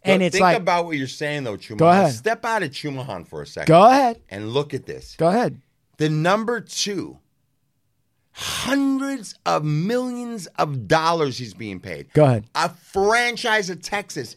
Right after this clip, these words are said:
Speaker 2: that's their space.
Speaker 1: Yeah.
Speaker 2: That guy's going to get physical therapy from chicks on Instagram. <laughs> It doesn't make any sense, bro.
Speaker 1: No,
Speaker 2: There's
Speaker 1: no,
Speaker 2: something
Speaker 1: no.
Speaker 2: else going
Speaker 1: He's
Speaker 2: on.
Speaker 1: going for one reason, maybe.
Speaker 2: Mm-hmm.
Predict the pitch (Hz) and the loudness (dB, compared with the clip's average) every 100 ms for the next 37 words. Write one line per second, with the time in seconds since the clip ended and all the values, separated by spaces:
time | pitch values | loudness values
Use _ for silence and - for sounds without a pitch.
0 | - 147 170 180 185 156 - 143 76 - | -8 -6 -6 -4 -4 -4 -4 -6 -6 -14
1 | - 165 160 _ - 190 208 214 233 165 | 0 2 2 _ 0 2 2 2 0 2
2 | 156 180 208 160 127 160 165 185 170 143 | 0 0 -2 -4 -4 -6 -6 -6 -6 -2
3 | 143 170 202 151 120 - 147 147 117 113 | -2 -4 -10 -12 -10 -10 -10 -8 -8 -8
4 | 95 78 65 - _ _ _ _ - - | -10 -12 -12 -18 _ _ _ _ -16 -10
5 | 180 - - - 175 233 208 214 190 160 | -10 -10 -12 -8 0 2 2 2 2 0
6 | 127 170 156 - 95 92 - 190 320 320 | -4 -4 -4 -4 -6 -6 2 6 8 8
7 | 320 294 208 190 180 - 277 330 339 - | 8 6 6 4 2 4 6 8 6 6
8 | 285 285 269 226 214 208 240 247 190 151 | 6 4 2 2 4 4 2 2 2 2
9 | 135 127 139 135 131 139 196 _ - 80 | 0 0 -2 0 0 -4 -6 _ -12 -6
10 | 87 | -6